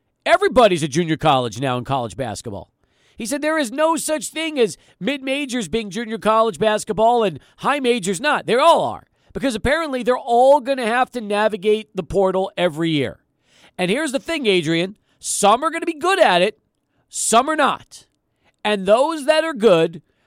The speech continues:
that, that know that they can turn their roster around from year to year no matter what happens, they're the coaches that are going to succeed in this new era of college basketball, and the programs themselves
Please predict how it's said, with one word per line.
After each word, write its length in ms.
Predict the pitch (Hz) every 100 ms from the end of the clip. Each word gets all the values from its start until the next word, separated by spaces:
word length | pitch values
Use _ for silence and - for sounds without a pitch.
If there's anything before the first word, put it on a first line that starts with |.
| _ _
that, 280 | 190 202 - -
that 260 | 165 208
know 440 | 196 196 220 262 262
that 200 | 220 196
they 140 | 208
can 300 | 214 180 127
turn 340 | - - 254
their 160 | 302 285
roster 460 | 262 254 254 - 254
around 320 | 247 262 269
from 200 | 196 160
year 280 | 156 247 277
to 60 |
year 200 | 220 262
no 60 | 233
matter 200 | 214 196
what 160 | 233
happens, 520 | 233 254 254 220 175 - _ _ -
they're 360 | 117 196 262
the 100 | 262
coaches 760 | 208 233 247 180 190 180 151 - _ _
that 240 | - 202 202
are 80 | 196
going 320 | 190 196 170
to 140 | 165
succeed 680 | 135 139 - 185 214 240 220
in 120 | 196
this 220 | 196 185
new 220 | 180 185 -
era 260 | 170 190 220
of 120 | 180
college 400 | 180 175 170 117
basketball, 680 | 202 233 226 226 240 247 214 _ _ _
and 160 | 180 175
the 80 |
programs 680 | 151 190 240 196 220 214 170
themselves 880 | 180 170 - 262 254 202 175 175 -